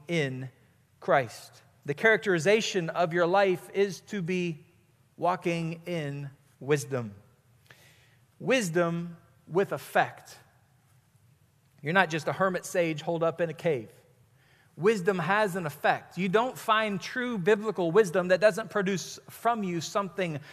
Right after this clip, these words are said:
for God. Walk in wisdom. There's an identifiable effect in your life of wisdom.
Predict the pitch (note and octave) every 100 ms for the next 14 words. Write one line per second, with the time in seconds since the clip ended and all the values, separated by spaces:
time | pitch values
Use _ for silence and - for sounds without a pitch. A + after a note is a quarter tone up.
0 | - - - F3 D3+ D3 B2 A2 A#2+ F3+
1 | G3 F#3+ - F3 E3 D3+ D3 - - _
2 | B2+ C3+ C#3+ B2 A2 G#2 - _ _ _
3 | _ _ - D#3+ F3+ D#3+ C3 - - D3+
4 | E3 G#3+ A3+ G#3+ F3 G3+ F#3+ F3+ D#3 D3
5 | C#3 - A3 E3 - - F#3 E3 D3+ D3
6 | B2 - C3+ B2+ B2+ G#2+ G#2+